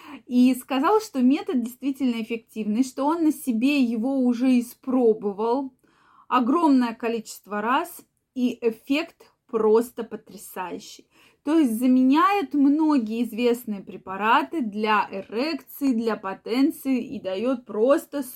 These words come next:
супер потрясающий эффект. Поэтому в этом видео давайте разберемся, что же это за чудо-средство и какой же супер эффект оно оказывает.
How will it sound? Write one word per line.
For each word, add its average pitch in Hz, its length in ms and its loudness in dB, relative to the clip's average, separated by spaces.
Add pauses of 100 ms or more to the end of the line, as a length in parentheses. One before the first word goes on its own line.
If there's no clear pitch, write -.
супер 339 460 2
потрясающий 208 1000 -8
эффект. - 320 -18 (600)
Поэтому 359 460 0
в 262 40 0
этом 294 340 2
видео 254 440 -2
давайте 240 580 -4
разберемся, 220 800 -4 (340)
что 277 640 -2
же 226 180 -4
это 196 240 -6
за 185 140 -12
чудо-средство 208 1160 -8 (560)
и 247 320 2 (120)
какой 254 680 2
же 214 180 -4
супер 220 720 0
эффект 247 480 -8 (280)
оно 202 460 -4
оказывает. 175 680 -12